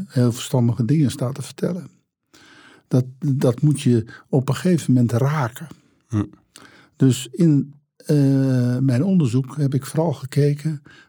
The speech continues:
Speaker 1: naar de wilderness trails. Die worden georganiseerd door de Foundation for Natural Leadership. Wat dat doet met mensen, wat dat doet met leiders.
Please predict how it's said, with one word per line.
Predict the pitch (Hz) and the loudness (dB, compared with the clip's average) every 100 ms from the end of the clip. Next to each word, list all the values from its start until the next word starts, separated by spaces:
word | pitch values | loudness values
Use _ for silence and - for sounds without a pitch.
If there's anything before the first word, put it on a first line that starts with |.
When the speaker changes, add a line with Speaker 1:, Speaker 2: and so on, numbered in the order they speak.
| - | -2
Speaker 1:
naar | 120 123 120 127 - 131 | 2 4 2 0 -2 0
de | 127 113 | 0 0
wilderness | 113 151 151 113 104 - | 0 0 2 2 2 -4
trails. | - 117 107 143 - - - _ _ _ | -2 0 0 -2 -6 -14 -18 _ _ _
Die | - 113 | -2 0
worden | 117 107 | 2 0
georganiseerd | - 131 104 135 117 135 123 | -2 -4 -2 0 0 2 0
door | 123 | 0
de | 113 | -4
Foundation | - 117 110 117 107 110 | -2 -2 0 -2 -2 -4
for | 113 | -2
Natural | 110 - 127 | -2 -2 0
Leadership. | 147 165 - 170 208 - _ _ _ - - - - _ | 0 0 -2 -2 -2 -8 _ _ _ -20 -20 -20 -20 _
Wat | 165 170 | 0 2
dat | 139 131 120 | 0 0 0
doet | 160 196 - - _ | 2 0 -2 -18 _
met | - 156 147 | 2 2 4
mensen, | 139 156 131 - 117 - _ | 2 2 2 -2 -14 -16 _
wat | 147 147 | -2 2
dat | 123 117 | 0 2
doet | 185 185 - | 0 0 0
met | 139 123 | 0 2
leiders. | 123 113 131 - - | 0 0 -4 -12 -16